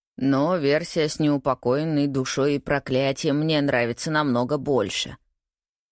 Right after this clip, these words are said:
«Откуда у вас взялась такая версия?» удивилась Галка. «Я ее только что ввел для общего разнообразия».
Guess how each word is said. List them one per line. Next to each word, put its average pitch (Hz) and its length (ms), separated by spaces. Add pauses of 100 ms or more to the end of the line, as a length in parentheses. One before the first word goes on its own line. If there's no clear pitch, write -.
(200)
«Откуда 247 400
у 311 40
вас 311 160
взялась 254 480
такая 147 360
версия?» 139 540 (560)
удивилась 131 540
Галка. 123 440 (800)
«Я 254 200
ее 302 140
только 262 320
что 254 220
ввел 196 400 (260)
для 175 240
общего 170 340
разнообразия». 143 840